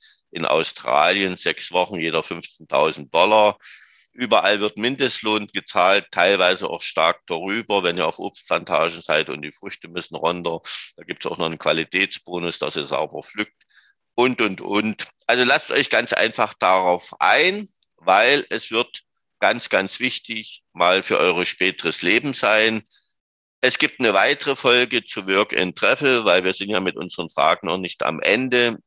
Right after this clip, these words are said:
Es würde mich freuen, wenn wir uns mal persönlich kennenlernen zum Beratungsgespräch. Und dann können wir alles besprechen. Und, äh, ihr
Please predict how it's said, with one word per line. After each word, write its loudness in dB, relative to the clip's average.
Es 0
würde 2
mich 0
freuen, 2
wenn 2
wir 0
uns -8
mal 2
persönlich -4
kennenlernen 0
zum -10
Beratungsgespräch. -2
Und 0
dann 0
können -2
wir 4
alles 0
besprechen. -2
Und, 0
äh, 2
ihr -2